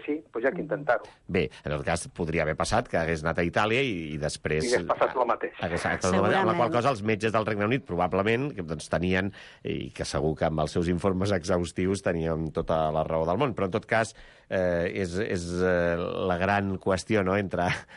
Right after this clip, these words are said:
Speaker 1: Sí.
Speaker 2: la, la vida i l'esperança i el deixar, el deixar morir dignament, que, i, i potser el gran punt de discrepància és,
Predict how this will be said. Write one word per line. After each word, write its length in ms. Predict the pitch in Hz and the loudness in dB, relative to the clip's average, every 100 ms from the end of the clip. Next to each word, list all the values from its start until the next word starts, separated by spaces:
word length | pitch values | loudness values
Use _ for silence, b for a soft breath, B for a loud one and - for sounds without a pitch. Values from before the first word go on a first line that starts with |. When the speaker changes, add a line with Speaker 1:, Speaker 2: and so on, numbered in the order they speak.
| B | B
Speaker 1:
Sí. 60 | - | 0
Speaker 2:
la, 140 | 101 | 2
la 180 | - 110 | 2 0
vida 280 | 98 113 107 | 2 2 2
i 60 | |
l'esperança 800 | 113 101 - 104 107 107 - 113 113 B B - | 2 0 0 2 2 0 0 0 0 B B -10
i 180 | 107 101 | -2 2
el 160 | 101 98 | 2 2
deixar, 540 | 101 - 117 104 101 b b - | 0 2 2 2 0 b b -4
el 180 | 98 | 0
deixar 380 | 92 95 - 98 | 2 0 2 2
morir 300 | 98 98 98 | 2 0 0
dignament, 580 | 92 90 92 90 95 95 | -2 0 2 2 2 0
que, 420 | 95 87 80 76 - B B - | -2 0 0 -2 -4 B B -6
i, 360 | 120 117 127 | -4 -2 -2
i 40 | 110 | 0
potser 500 | 127 113 127 127 127 - - | 0 0 2 0 -2 -18 -10
el 180 | 104 98 | -6 -2
gran 240 | 95 104 | 0 0
punt 140 | 98 107 | 2 0
de 80 | 98 | 0
discrepància 500 | 92 101 98 92 | 0 0 0 0
és, 100 | 98 | -2